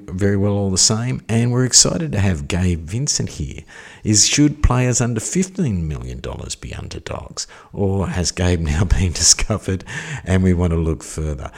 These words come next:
Congratulations to Gabe. He probably replaces our man, uh, Dennis Schroeder, and if we don't think of him as a replayer for,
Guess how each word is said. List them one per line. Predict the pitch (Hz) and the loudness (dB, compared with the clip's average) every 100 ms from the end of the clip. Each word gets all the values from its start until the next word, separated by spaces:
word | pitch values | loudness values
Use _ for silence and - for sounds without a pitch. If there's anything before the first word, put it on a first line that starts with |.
| - - | -20 -8
Congratulations | 104 101 113 - 95 123 - 98 | -2 0 0 0 0 -2 -4 -6
to | 73 | -8
Gabe. | 67 - 98 131 - | -8 -6 -4 -6 -4
He | 104 | -4
probably | 101 147 160 143 | 0 0 0 0
replaces | 85 - 90 92 - 76 - - | -2 -2 -2 0 -2 -4 -8 -6
our | 90 85 | -6 -6
man, | 82 76 73 71 - | -8 -8 -10 -12 -12
uh, | 80 67 | -12 -10
Dennis | - 80 - | -6 -6 -4
Schroeder, | - 95 113 98 139 - - - - | -4 -2 -4 -4 -6 -8 -20 -20 -8
and | 92 87 87 87 | 0 2 2 -2
if | - - | -4 0
we | 98 | 2
don't | 127 131 | 2 0
think | - 101 | 0 -2
of | 71 | 0
him | 76 76 | -2 -2
as | 71 | -4
a | 69 | -6
replayer | 76 - 82 73 - | -6 -2 -2 -2 -8
for, | - | -10